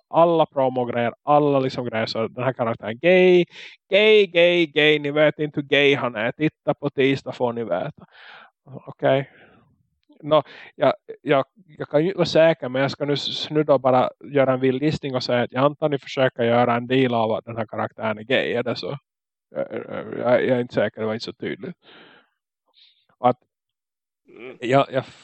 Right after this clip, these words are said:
Speaker 1: jag tycker det som är som så dumt och är just med vad gäller den här sexualiteten, därför att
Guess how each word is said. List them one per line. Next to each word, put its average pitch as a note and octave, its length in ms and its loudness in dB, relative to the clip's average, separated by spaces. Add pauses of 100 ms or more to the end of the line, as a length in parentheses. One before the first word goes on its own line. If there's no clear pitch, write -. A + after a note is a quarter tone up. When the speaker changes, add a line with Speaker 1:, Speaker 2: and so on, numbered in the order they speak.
(160)
Speaker 1:
jag - 160 -10
tycker D3 260 -4
det C#3+ 140 4
som C3+ 160 -10
är C3+ 40 -8
som C3+ 180 -8
så C#3 100 -2
dumt D3 360 -2
och C3+ 120 2
är B2 260 4 (100)
just A#2+ 360 -4
med A2+ 380 -2
vad A#2+ 120 -2
gäller A#2 180 2
den A#2 100 -6
här A#2 40 -10
sexualiteten, A#2 960 -2
därför A2+ 200 -12
att G#2+ 140 -4